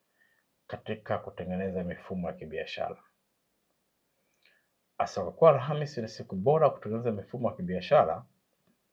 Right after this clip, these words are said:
angalia aina ya biashara unayoiuza, alafu iwe duka kubwa ambalo pengine ndiko unakonunua wewe bidhaa hapo. Yaani hilo duka linawezekana ni la jumla,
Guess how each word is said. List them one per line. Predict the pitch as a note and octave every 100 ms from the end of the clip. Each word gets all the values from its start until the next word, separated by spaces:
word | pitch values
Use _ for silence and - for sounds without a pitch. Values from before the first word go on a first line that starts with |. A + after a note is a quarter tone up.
| _ _ _ _ _ _ _ _ _ _ _ _ _ _ _ _
angalia | A2+ A2 A2 C3 E3+ D#3 - -
aina | B2 C3 B2 A#2
ya | G#2
biashara | F#2+ G2 F#2+ - G#2+ G#2+
unayoiuza, | G#2+ G#2 F#2 F2+ E2+ E2 G2 F3+ - _ _ _ _ _ _ _ _ _ _ _ _ _ _ _
alafu | A2 B2+ B2+ - G#2+ A#2 - - _ _ _
iwe | B2 A#2 A#2
duka | B2 A#2+ A2+
kubwa | - - F#3+ F3 F3 - A#2+
ambalo | A#2 A2+ C#3 C#3+ G#2+ G2 - - _ _ _ _ _ _ _ _ F5+ _ _ _ _ _ _ _ -
pengine | A#2+ A#2 A#2 F3 D3+
ndiko | B2+ C3+ -
unakonunua | A#2 G#2 - G#2+ A2+ A#2
wewe | G#2+ G#2+ F#2+
bidhaa | F#2 F2+ G#2
hapo. | G2 - - - - -
Yaani | F#2+ G2
hilo | G2 G2
duka | A2+ -
linawezekana | F#2 F#2 F#2 G#2+ F#2+
ni | F#2
la | F2
jumla, | E2 G#2 A#2+ A#2 G#2 C#3+